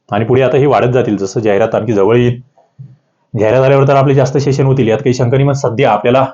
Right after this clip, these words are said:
पुढे जात राहायचंय. मेहसाणा या म्हशीचं मूळ, आणि तुम्ही जाहिरात आल्यानंतर मी अभ्यास सुरू करेल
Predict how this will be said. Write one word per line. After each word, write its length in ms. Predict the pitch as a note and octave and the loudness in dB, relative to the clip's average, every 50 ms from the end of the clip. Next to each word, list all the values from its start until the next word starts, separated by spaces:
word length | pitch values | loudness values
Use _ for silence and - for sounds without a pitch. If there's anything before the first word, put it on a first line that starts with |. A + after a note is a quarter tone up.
| - _ - | -10 _ -8
पुढे 180 | A2 G2 A#2+ | -4 -2 0
जात 240 | A#2+ A#2 A2+ A2+ - | 0 0 0 0 -2
राहायचंय. 420 | G#2 G2 - G#2+ - - B2+ A#2+ A#2 | -4 -4 -4 -6 -4 -2 -2 -2 -2
मेहसाणा 460 | G#2+ G2+ G#2+ G#2+ G#2+ B2 A#2 B2 B2 | 0 -2 -2 -2 0 0 0 2 2
या 160 | B2 B2 B2 | 2 2 2
म्हशीचं 440 | A2 G2 - - A2 - - D3 C#3+ | 0 -2 -4 -6 -6 -4 -2 -2 0
मूळ, 260 | C#3 B2+ C3+ D3 D3 - - - _ _ - | 2 2 2 2 0 -2 -4 -14 _ _ -4
आणि 140 | A#2 D3 F#3 | -2 -2 0
तुम्ही 200 | G3+ A3 A#3 D#3 | 0 0 0 2
जाहिरात 340 | C#3 C3 C3+ E3+ G#3+ G#3 A3+ | 2 2 2 4 2 4 4
आल्यानंतर 360 | A3 A3+ A#3 A#3 A3 B3+ C4 | 4 2 2 2 2 2 2
मी 100 | C4+ C4+ | 2 2
अभ्यास 240 | B3 G3+ A3+ A3 A3 | 2 4 2 2 4
सुरू 140 | G#3+ G3 | 2 2
करेल 260 | F3 E3+ C3+ G2 - | 2 2 0 -2 -4